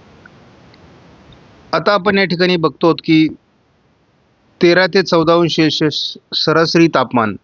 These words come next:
उत्तर भारतातून आपल्याला आठ तारखेला दिसतंय ईसीएमडब्ल्यू मॉडेलनुसार. अकरा तारखेला देखील पंधरा ते सोळा अंश सेल्सिअस तापमान महाराष्ट्रामध्ये राहणार आहे. जवळपास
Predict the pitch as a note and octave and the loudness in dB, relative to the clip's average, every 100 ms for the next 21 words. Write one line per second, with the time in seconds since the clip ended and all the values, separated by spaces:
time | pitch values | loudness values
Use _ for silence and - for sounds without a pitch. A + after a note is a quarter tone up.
0 | _ _ _ _ _ _ _ _ C#3+ C3 | _ _ _ _ _ _ _ _ -4 0
1 | G3 F3+ E3 D3 E3 D3 D#3 C#3 C3+ C3+ | 0 2 0 0 -2 0 0 0 0 2
2 | C#3+ C#3 - C#3 C3+ - A#2 A2+ B2 A#2+ | 2 0 -2 -2 0 -2 -2 0 -2 -2
3 | - - C4+ - D#4 - _ _ _ _ | -6 -6 -6 -10 -20 -20 _ _ _ _
4 | D3+ D3+ - D#3 C3+ A#2 A#2 G#2+ G#2+ G#2+ | 2 2 2 2 2 2 2 0 -2 -2
5 | G#2 - G2 - _ _ _ - - - | -4 -6 -8 -10 _ _ _ -20 -20 -20
6 | - - - - - - - - D3 G3 | -20 -20 -20 -20 -20 -20 -20 -8 -2 0
7 | F#3+ F#3 F3+ F3+ F3 D#3+ - E3+ E3+ - | 2 0 -2 0 0 0 2 2 2 -4
8 | - D3 C#3+ D3 D3+ C#3+ D3+ D3 F3 E3 | -2 0 2 2 0 0 0 2 0 0
9 | D#3 D3 D#3+ C#3+ - B2+ - B2 A#2 A2 | -2 0 -2 -4 -2 -4 -2 -2 -2 -6
10 | _ _ _ _ _ _ _ _ - C#3+ | _ _ _ _ _ _ _ _ -2 0
11 | C#3 C#3+ - C#3 B2 C3+ C#3 A#2 G#2 F#2 | 2 0 -2 0 2 0 -2 -4 -4 -6
12 | D#2 - _ _ _ _ _ _ _ _ | -10 -20 _ _ _ _ _ _ _ _
13 | - - - - - - - _ B2+ D#3 | -20 -20 -20 -20 -20 -16 -16 _ 0 2
14 | D3+ D#3+ E3 E3 - | 2 2 0 0 -4